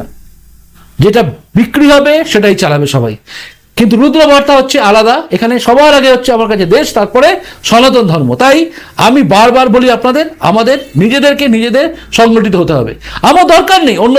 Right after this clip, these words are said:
ধর্মের লোককে গালাগালি করার, আমার দরকার আমার ধর্মের লোকেরা সমস্ত একত্রিত হওয়ার। আমার ধর্মের লোককে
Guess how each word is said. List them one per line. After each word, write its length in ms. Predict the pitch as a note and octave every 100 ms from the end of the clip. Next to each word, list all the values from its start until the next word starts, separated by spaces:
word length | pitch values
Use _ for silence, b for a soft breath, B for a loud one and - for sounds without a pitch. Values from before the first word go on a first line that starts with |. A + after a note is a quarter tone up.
| B3
ধর্মের 260 | B3+ C4 B3+
লোককে 160 | B3 G#3
গালাগালি 300 | F3+ F3+ E3+ D3+
করার, 160 | B2 - -
আমার 160 | F3 F3+ G3+
দরকার 260 | A3 C4+ C#4+ B B - D#3+
আমার 180 | G#3+ C4+ F#3
ধর্মের 260 | G#3 G#3+ F#3+
লোকেরা 200 | A3+ B3+ F3+
সমস্ত 240 | E3+ E3 D#3+
একত্রিত 320 | D3+ C#3+ C3 B2
হওয়ার। 180 | C3 - - - - _ _ B B B - A3
আমার 200 | F4+ G4+ D#4
ধর্মের 260 | D#4 D#4 C#4+
লোককে 200 | C#4+